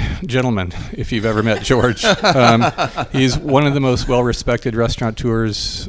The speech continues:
um, in San Diego and all of California, I would say. Uh, he knows the business inside and out, and he's very strategic in the way he looks at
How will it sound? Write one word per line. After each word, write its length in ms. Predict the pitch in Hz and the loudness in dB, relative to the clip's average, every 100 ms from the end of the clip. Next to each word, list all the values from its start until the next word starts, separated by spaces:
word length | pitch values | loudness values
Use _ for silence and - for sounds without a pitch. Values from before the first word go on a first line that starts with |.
| - | -8
um, 480 | 110 104 104 104 - - - - | -4 -4 -4 -6 -8 -10 -12 -4
in 140 | 113 | -4
San 240 | 110 120 107 | -2 -4 -2
Diego 420 | 104 104 107 104 | -2 0 0 0
and 80 | 101 | 0
all 140 | 98 | -2
of 100 | 98 | -4
California, 540 | - 101 - 101 101 104 | -6 -6 -4 -4 -2 -2
I 80 | |
would 160 | 104 107 | -4 -4
say. 320 | - 107 110 - - - - - | -4 -2 -4 -6 -20 -20 -20 -6
Uh, 140 | 107 | -4
he 120 | 104 113 | 0 2
knows 260 | 117 113 | 0 0
the 60 | 107 | -2
business 420 | 117 117 131 113 | -2 0 -2 -2
inside 380 | 120 120 117 113 | -2 0 0 0
and 80 | 113 | 0
out, 280 | 110 127 - - - | 0 -2 -6 -14 -4
and 260 | 110 110 | 0 0
he's 140 | 107 107 | 0 0
very 240 | 110 113 | 0 -2
strategic 640 | - 127 - 123 113 110 | -2 -4 -2 -2 -2 -4
in 80 | 107 | -2
the 60 | 107 | -2
way 140 | 110 | -2
he 100 | 101 | -2
looks 280 | 104 95 | -2 -2
at 80 | - | -4